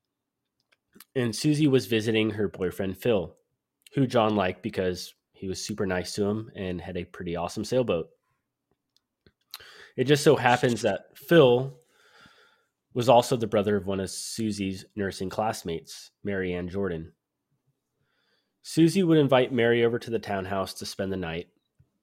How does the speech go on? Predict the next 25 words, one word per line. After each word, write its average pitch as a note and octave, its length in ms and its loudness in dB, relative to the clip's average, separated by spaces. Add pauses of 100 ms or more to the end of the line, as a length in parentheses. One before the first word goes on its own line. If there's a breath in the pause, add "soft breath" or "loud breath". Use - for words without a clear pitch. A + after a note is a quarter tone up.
(200)
and G2+ 260 -2
they A2+ 80 4
were B2 120 2
the A#2+ 100 0
last G2+ 400 2
women G#2 240 0
to G#2 180 -6
arrive F2+ 420 -2
on F#2 120 -8
July F#2 300 -4
thirteenth, F2 680 -10 (160)
nineteen F#2 380 -8
sixty-six. - 840 -14 (1700)
John C#3+ 280 6
Junior D3 260 4
still A#2 300 2
gets A#2 180 0
depressed G2 540 -2 (580)
a G#2 60 0
week G#2+ 220 -2
before G2 640 -4 (460)
and G#2 100 -4
a G2 60 0
week G2 220 -4
after F2 600 -6